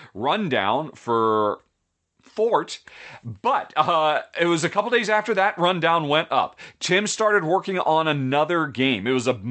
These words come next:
I don't remember which one it was. It was a big, heavy one, though.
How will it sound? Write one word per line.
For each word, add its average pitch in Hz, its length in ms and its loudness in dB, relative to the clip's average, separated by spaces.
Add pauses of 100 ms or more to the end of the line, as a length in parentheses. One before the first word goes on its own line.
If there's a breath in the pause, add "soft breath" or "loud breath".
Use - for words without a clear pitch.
(120)
I 139 80 0
don't 190 160 0
remember 233 200 -2
which - 140 -6
one 214 100 -2
it 175 80 0
was. 147 260 0
It 127 40 -2
was 117 80 -2
a 120 60 2
big, 220 640 -2 (260 loud breath)
heavy 175 460 -2
one, 104 280 -2
though. 76 280 -8